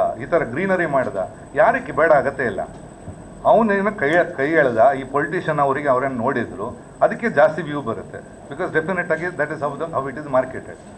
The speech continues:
ಈ ಜನರಿಗೂ ನಾನು ಹೇಳೋದು ಇದು ಜನರ ಮಿಸ್ಟೇಕ್, ಜನರಿಗೆ ಒಳ್ಳೇದು ಬೇಡ, ಕೆಟ್ಟದೇ ಬೇಕು.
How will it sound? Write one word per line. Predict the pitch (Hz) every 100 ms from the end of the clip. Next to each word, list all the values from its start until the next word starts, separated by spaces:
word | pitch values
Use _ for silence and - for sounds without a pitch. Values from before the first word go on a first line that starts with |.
| - - - - -
ಈ | 147
ಜನರಿಗೂ | 120 139 196 214 190 156
ನಾನು | 117 143
ಹೇಳೋದು | 165 165 131
ಇದು | 120
ಜನರ | 147 123 165
ಮಿಸ್ಟೇಕ್, | 170 - 120 98
ಜನರಿಗೆ | 107 143 170
ಒಳ್ಳೇದು | 131 156 156
ಬೇಡ, | 107 104 - - - - - - -
ಕೆಟ್ಟದೇ | 131 156 170
ಬೇಕು. | 151 110 -